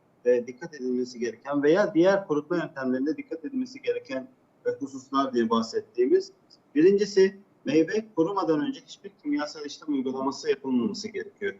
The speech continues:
Ön uygulama, ön işlem diye geçiyor ama kimyasal bir şey. Ve nihayeti bunun kanserojen oluyor. İkincisi, kısa sürede kuruması gerekiyor.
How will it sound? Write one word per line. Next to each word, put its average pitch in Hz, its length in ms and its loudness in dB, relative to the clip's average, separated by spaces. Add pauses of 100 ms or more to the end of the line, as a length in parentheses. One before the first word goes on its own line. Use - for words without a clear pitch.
(160)
Ön 156 140 8
uygulama, 117 440 4
ön 127 80 2
işlem 117 360 -2
diye - 120 0
geçiyor - 380 -8
ama 160 220 -4
kimyasal 131 580 0
bir 107 60 -10
şey. 98 260 -8 (680)
Ve 156 120 8
nihayeti 160 500 4
bunun 160 180 2
kanserojen 139 600 -6
oluyor. - 340 -8 (600)
İkincisi, 196 800 2 (180)
kısa - 260 -14
sürede 180 380 -2
kuruması 160 440 2
gerekiyor. 156 600 0